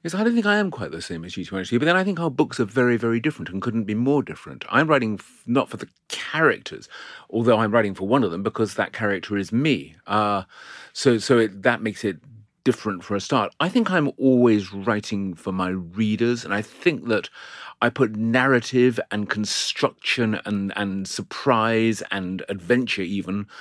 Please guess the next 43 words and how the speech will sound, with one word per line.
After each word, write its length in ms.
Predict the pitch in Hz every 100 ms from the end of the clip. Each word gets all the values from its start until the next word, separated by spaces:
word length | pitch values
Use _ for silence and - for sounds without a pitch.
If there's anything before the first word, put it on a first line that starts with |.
| - - _ -
before, 800 | - - - 165 85 71 - - _ -
slightly 560 | - 151 139 131 90
before 360 | 80 92 107 90
character. 680 | - 87 82 - 104 113 113
Um, 400 | - 107 101 104 101 - - - - - _
you 160 | - 131
know, 80 |
Hawthorne 460 | 117 156 156 139 120
is 160 | 113 104
an 80 |
interesting 680 | 107 104 - 107 98 95 82 _ _ _ _ _ _ -
character 460 | - 147 113 107
whom 200 | 104 104
I'm 120 | 104
unpeeling 760 | 107 107 101 - 135 123 87 85 -
book 260 | - 107 -
by 160 | 98 98
book, 480 | - 139 80 - _ - - - -
but 160 | 120
he, 140 | - - _ _
he 280 | - - 156
doesn't 320 | 127 113 110
tell 200 | - 120
me 120 | 104 104
what, 240 | 107 101
he 80 | 104
does 180 | 151 156
tell 120 | 101
me 60 |
what 180 | 95 76
to 60 | -
do 140 | 113
in 140 | 104 95
the 40 |
book, 380 | 107 110 - -
but 120 | 104
actually 420 | 113 - - 101
in 220 | 98 101 101
real 180 | 117
life, 260 | 98 101 85
I'm 140 | 98 98
telling 420 | 101 98 98 95
him. 280 | 123 87